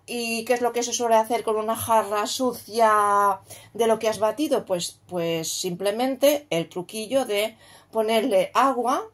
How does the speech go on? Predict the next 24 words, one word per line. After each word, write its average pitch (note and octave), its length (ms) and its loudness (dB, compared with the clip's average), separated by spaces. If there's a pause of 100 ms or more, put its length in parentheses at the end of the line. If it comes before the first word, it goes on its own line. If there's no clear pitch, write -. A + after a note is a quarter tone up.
(120)
y A3+ 180 -4
una G#3+ 180 0
gotita G3 520 -2
de E3 440 -2
lavavajillas. D3+ 920 -4 (500)
Y G#3+ 80 -6
entonces F#3 840 0
bates B3+ 720 0
y F#3+ 60 -10
ya, E3+ 260 0
ya E3+ 140 2
lo F3+ 140 0
tiras C#4+ 300 2
y C4+ 60 -6
lo A3+ 120 -2
terminas F#3 420 -4
de F3+ 100 -2
lavar D#3 400 -4 (360)
más G3 300 -4
fácilmente. F3+ 560 -6
Pero A#3 220 -4
¿qué B3 80 -4
pasa? A#3 500 -6 (480)
Que G#3 760 0